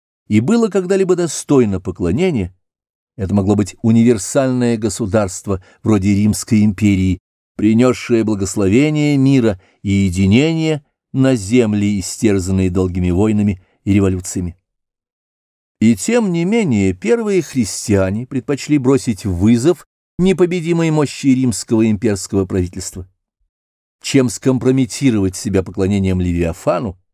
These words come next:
что настойчиво навязывалось им как всего лишь благожелательная формальность. Поклонение Левиафану — это нравственное преступление, даже в его самой мягкой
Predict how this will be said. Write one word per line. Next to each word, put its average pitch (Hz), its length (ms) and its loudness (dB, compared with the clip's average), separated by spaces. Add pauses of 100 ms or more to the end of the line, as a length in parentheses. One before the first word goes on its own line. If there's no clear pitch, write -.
(420)
что - 300 -2
настойчиво 175 840 -2
навязывалось 127 680 -2
им 98 140 -2 (280)
как 262 180 -2
всего 156 320 -2
лишь 123 260 0 (240)
благожелательная 110 840 0
формальность. 92 640 -6 (1120)
Поклонение 104 1040 0
Левиафану — 95 960 -2 (720)
это 104 280 -2
нравственное 165 800 -2
преступление, 123 800 -2 (460)
даже 151 500 0
в 117 60 -12
его 147 280 0
самой 135 460 -2
мягкой 104 680 -2